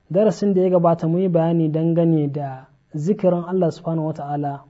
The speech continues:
ma'ana ambaton Allah subhanahu wa ta'ala, da kuma tasirin da yake da shi wurin tarbiyyantar da ruhi. Insha Allah,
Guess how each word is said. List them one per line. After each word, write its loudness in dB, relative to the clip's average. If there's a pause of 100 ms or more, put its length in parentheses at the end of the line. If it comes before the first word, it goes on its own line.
ma'ana -4
ambaton -4
Allah -2
subhanahu -4
wa -4
ta'ala, -6 (840)
da 0
kuma -2
tasirin -2
da 0
yake 0
da -2
shi -8
wurin 0
tarbiyyantar 0
da -2
ruhi. -4 (960)
Insha -2
Allah, -2